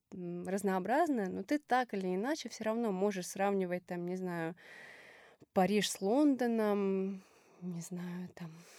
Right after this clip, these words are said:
Будапешт с Копенгагеном. Ну, то есть все равно у тебя есть какая-то вот общая картинка Европы.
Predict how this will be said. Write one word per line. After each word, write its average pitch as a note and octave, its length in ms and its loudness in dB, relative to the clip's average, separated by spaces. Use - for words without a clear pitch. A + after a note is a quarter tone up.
Будапешт G3 760 2
с - 100 -6
Копенгагеном. G#3+ 880 2
Ну, A3 120 0
то B3+ 100 2
есть - 140 -4
все A3+ 100 0
равно C#4 160 4
у B3 60 4
тебя F#3+ 120 2
есть F#3 100 -2
какая-то A3+ 520 2
вот F#3+ 300 -2
общая G#3+ 340 2
картинка G3+ 440 0
Европы. F3 580 -2